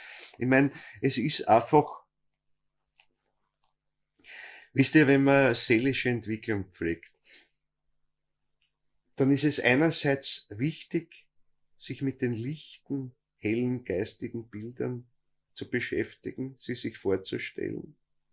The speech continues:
aber genauso mit den dunklen Bildern.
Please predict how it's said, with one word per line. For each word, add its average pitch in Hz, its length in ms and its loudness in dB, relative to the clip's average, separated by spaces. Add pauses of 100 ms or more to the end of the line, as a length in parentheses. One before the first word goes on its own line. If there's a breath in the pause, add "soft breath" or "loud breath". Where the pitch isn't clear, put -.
(180)
aber 120 640 2 (800)
genauso 107 420 -6
mit 104 240 -10
den 101 140 -10
dunklen 90 480 -12
Bildern. 92 500 -20